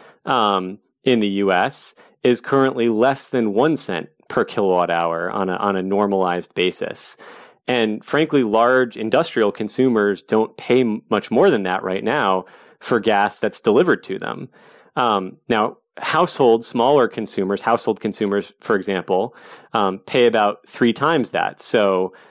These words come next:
um, about two-thirds of, of the price they pay for natural gas, kinda on average, is actually for the transmission and distribution and delivery of that gas. But nevertheless, that still means they're paying, you know,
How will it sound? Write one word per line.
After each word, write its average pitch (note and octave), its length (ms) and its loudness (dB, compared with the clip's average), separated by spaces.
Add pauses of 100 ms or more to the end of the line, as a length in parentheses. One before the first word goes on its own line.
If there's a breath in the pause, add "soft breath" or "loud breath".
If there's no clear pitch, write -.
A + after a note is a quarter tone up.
(160 loud breath)
um, F#2 400 -2
about G#2+ 280 0
two-thirds A#2 540 2
of, G2 120 -2
of G2 180 -6
the G#2 80 0
price G#2+ 300 -2
they F3 160 4
pay G2+ 360 2
for - 220 -4
natural F#2+ 320 -2
gas, F#2 340 -2
kinda F#2+ 220 -2
on F#2+ 220 -2
average, F2+ 400 -2
is F#2+ 100 -2
actually F#2+ 360 -2
for F#2+ 260 -2
the F#2 160 -2
transmission G2 880 -4
and F2+ 180 -4
distribution A#2 680 -2
and G#2 100 -2
delivery G#2+ 680 0 (460 loud breath)
of A#2 160 0
that G2 240 -2
gas. - 320 -6
But B2 180 0
nevertheless, C#3 560 2
that B2+ 160 -2
still C#3 200 0
means B2 260 0
they're E3 180 4
paying, G#2 520 -2 (480 soft breath)
you A#2+ 120 2
know, F2+ 240 -2